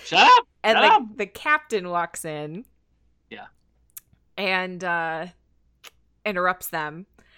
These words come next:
Speaker 2: And
Speaker 1: Mm-hmm.
Speaker 2: then tell, after Dylan leaves, tells Jack he needs to keep his mouth shut or neither one of them will come out of this alive.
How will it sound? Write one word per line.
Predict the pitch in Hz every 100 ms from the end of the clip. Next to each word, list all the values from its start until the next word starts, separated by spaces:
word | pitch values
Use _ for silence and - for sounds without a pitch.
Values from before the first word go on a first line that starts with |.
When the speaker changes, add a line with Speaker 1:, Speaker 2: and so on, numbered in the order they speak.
| _ _ _ _
Speaker 2:
And | 185 190
Speaker 1:
Mm-hmm. | 180
Speaker 2:
then | 185 175 180 170
tell, | - 202 190 - -
after | - 214 -
Dylan | 190 196 175
leaves, | 170 170 165
tells | - 185 170
Jack | 160 180 175
he | 185
needs | 185 185 170
to |
keep | 170 220 190
his | 170
mouth | 185 185
shut | - - 151 - _
or | 160 151
neither | 160 165 180 165
one | 151 170
of | 170 151
them | 151
will | 147
come | - - 160
out | 151
of | -
this | - -
alive. | - 90 82 - 50 - - - -